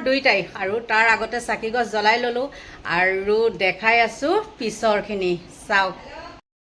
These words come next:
মানে আজি যে শাওণৰ দুই তাৰিখ, একদম পাহৰি গৈছিলোঁ। কি হৈছে জানেনে, মই হেৰিৰে বাইছ চনৰে কেলেণ্ডাৰ এখন চাই পেলাই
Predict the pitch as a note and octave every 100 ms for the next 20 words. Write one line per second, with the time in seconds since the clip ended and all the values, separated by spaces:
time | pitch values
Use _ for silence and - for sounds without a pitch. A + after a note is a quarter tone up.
0 | _ - G3 A3 G#3 F#3+ F#3+ A3 G#3 F#3
1 | G3 G3+ A3 A#3 A#3+ F#3+ F3 F#3 G3+ A#3
2 | A#3+ G#3+ F3 G3+ A#3+ A#3 G3+ G3+ G3+ F3
3 | F3 F3 A#3 G#3+ B3 A3 G#3+ A3+ A#3 G#3+
4 | A#3 C#4 D4 F#3 D#3+ F#3 F#3+ F3+ E3+ G3
5 | G#3+ A#3 C#4+ G3+ G3 G3 - A3 A3+ A#3+
6 | A3+ G3+ G3 G#3 G3+ A3+ A3 A3+ G#3+ A#3
7 | C#4+